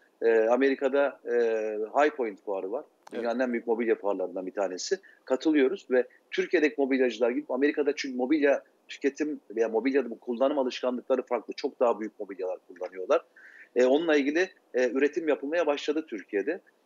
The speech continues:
Speaker 1: ve ihracata da yansımaya başladı ve Amerika ilk,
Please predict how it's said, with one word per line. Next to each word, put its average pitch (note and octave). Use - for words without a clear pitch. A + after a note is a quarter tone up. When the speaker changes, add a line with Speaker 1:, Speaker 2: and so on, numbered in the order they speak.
Speaker 1:
ve C#3
ihracata C#3+
da F3+
yansımaya G#2+
başladı C#3
ve C#3+
Amerika C#3+
ilk, D#3